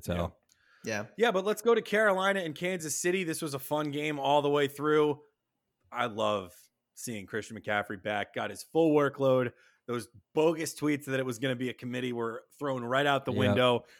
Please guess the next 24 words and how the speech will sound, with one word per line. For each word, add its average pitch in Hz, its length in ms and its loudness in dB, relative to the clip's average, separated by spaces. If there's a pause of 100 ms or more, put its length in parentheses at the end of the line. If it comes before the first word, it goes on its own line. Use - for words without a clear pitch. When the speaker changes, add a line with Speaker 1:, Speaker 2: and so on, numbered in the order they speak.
(120)
Speaker 1:
once 131 300 -4
Carolina 127 500 2
realized 127 340 0
they 123 80 0
were 117 80 -2
gonna 120 160 -2
be 117 140 -4
in 110 60 -2
a 101 40 -6
shootout. 160 480 2 (720)
Speaker 2:
You 123 100 -2
know 196 100 6
who 214 40 8
had 233 140 6
a 139 40 2
great 120 380 2
game? 120 380 2 (580)
Speaker 1:
Tyreek 131 140 0
Speaker 3:
Christian 131 220 0
Speaker 1:
Hill. 127 100 0
Speaker 3:
McCaffrey. 123 180 0
Speaker 2:
Teddy 170 240 6
Two 170 480 12
Gloves. 127 1000 6